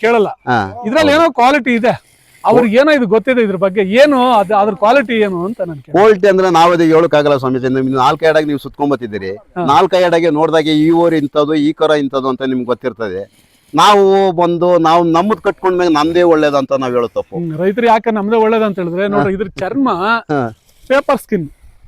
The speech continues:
Speaker 1: ಹಳ್ಳಿ ಕರಲ್ಲಿ ಹೆಚ್ಚಿಗೆ ಇರ್ಬೇಕಾಗಿರೋದು ಸಣ್ಣ ತೆಳುವಾಗಿ ಚರ್ಮ, ಇದಕ್ಕೆ ಅದಿದೆ. ಮತ್ತೆ ಬಣ್ಣ ಚೆನ್ನಾಗಿದೆ, ಕತ್ತು ಜಾಗ ನೋಡ್ರಿ ಹೆಂಗಿದೆ, ನಮ್ಗೆ ಹೆಂಗಿದೋ ಹಂಗಿದೆ, ಒಂದಿಷ್ಟೂ ಗಂಗ್ ತೋಲು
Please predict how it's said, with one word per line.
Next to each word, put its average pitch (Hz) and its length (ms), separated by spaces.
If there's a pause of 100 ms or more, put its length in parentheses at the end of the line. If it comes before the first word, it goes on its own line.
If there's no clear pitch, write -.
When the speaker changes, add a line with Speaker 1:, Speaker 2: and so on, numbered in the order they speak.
(720)
Speaker 1:
ಹಳ್ಳಿ 220 220
ಕರಲ್ಲಿ 240 240
ಹೆಚ್ಚಿಗೆ 247 280
ಇರ್ಬೇಕಾಗಿರೋದು 220 540 (300)
ಸಣ್ಣ 214 160 (220)
ತೆಳುವಾಗಿ 254 440
ಚರ್ಮ, 202 200 (520)
ಇದಕ್ಕೆ 226 260
ಅದಿದೆ. 208 240 (100)
ಮತ್ತೆ 214 140 (140)
ಬಣ್ಣ 240 220 (120)
ಚೆನ್ನಾಗಿದೆ, 233 400 (1500)
ಕತ್ತು 233 280
ಜಾಗ 262 140 (100)
ನೋಡ್ರಿ 196 200
ಹೆಂಗಿದೆ, 196 320
ನಮ್ಗೆ 226 240
ಹೆಂಗಿದೋ 226 380
ಹಂಗಿದೆ, 185 320 (320)
ಒಂದಿಷ್ಟೂ 208 420 (1000)
ಗಂಗ್ 214 220
ತೋಲು 214 180